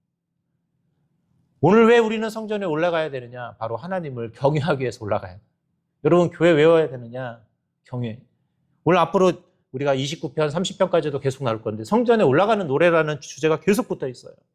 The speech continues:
왜 우리가 교회를 가야 되느냐? 바로 하나님을 경외하기 위해서라는 거예요. 그 하나님을 경외하면 하늘님마다 하나님이 복을 주시고 가정에 복을 주시고 장수의 축복을 주시겠다고 오늘 하나님이 말씀을 통해서 또한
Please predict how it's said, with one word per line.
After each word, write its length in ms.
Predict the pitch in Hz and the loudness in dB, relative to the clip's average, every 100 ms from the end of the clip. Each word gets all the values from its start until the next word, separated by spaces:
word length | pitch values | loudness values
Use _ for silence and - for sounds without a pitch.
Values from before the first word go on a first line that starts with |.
| _ _ _ _ _ _ _ - | _ _ _ _ _ _ _ 2
왜 100 | 185 | 4
우리가 340 | 240 226 214 | 6 4 0
교회를 280 | - 190 190 | 0 -2 -2
가야 180 | 156 151 | -4 -6
되느냐? 280 | 135 131 127 | -8 -10 -10
바로 220 | 113 120 | -8 -8
하나님을 460 | 143 156 131 117 113 | -8 -12 -12 -12 -12
경외하기 440 | 117 127 127 101 | -8 -4 -4 -6
위해서라는 320 | 101 - 107 | -14 -20 -20
거예요. 140 | _ _ _ _ _ _ _ _ _ _ _ | _ _ _ _ _ _ _ _ _ _ _
그 80 | - | 0
하나님을 420 | 160 190 190 185 | 2 4 2 2
경외하면 760 | 165 156 165 156 160 214 277 - _ _ _ _ _ _ _ _ | 0 0 2 0 2 2 0 -8 _ _ _ _ _ _ _ _
하늘님마다 720 | - 175 175 170 156 151 147 | -4 2 2 2 0 2 2
하나님이 340 | 156 151 151 | 0 0 -2
복을 240 | 135 147 156 | 0 2 2
주시고 640 | 147 - 151 190 - - _ _ _ | -2 -4 2 2 2 -4 _ _ _
가정에 380 | - 151 170 170 | -2 2 4 2
복을 240 | 156 147 151 | 0 -2 -2
주시고 640 | 156 - 160 202 254 - _ _ _ | -4 -6 0 2 2 -4 _ _ _
장수의 380 | - 156 170 185 | -8 -2 2 0
축복을 320 | 180 - 170 | 0 -2 -2
주시겠다고 920 | 160 131 139 139 123 131 180 90 - _ _ | -2 -6 -6 -4 -2 2 2 2 -4 _ _
오늘 260 | - 110 117 | -8 -6 -4
하나님이 640 | 151 147 127 131 208 226 _ _ _ _ | -6 -6 -6 -4 -4 -6 _ _ _ _
말씀을 400 | - - 127 131 | -12 -6 -4 -6
통해서 420 | 117 107 104 104 | -6 -8 -8 -8
또한 300 | 110 107 120 | -2 -2 -4